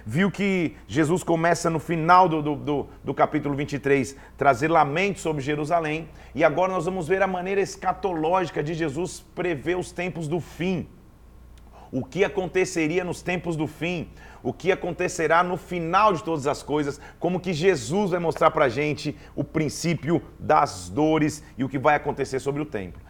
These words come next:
Já começa muito interessante o capítulo vinte e quatro, versículo um. Tendo Jesus saído do templo,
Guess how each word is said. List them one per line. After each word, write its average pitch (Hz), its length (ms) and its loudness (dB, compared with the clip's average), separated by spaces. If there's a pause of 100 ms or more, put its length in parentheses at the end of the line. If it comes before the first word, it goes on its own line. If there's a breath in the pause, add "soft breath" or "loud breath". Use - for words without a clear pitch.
(160 loud breath)
Já 180 200 2
começa 220 440 0
muito 247 340 -2
interessante 175 640 2
o - 20 -18
capítulo 170 480 0
vinte 151 220 -4
e - 40 -16
quatro, 117 480 2 (240 loud breath)
versículo 160 560 0
um. 190 200 0 (1160 loud breath)
Tendo 277 280 2
Jesus 160 400 4
saído 127 280 2
do 165 120 2
templo, 131 480 -2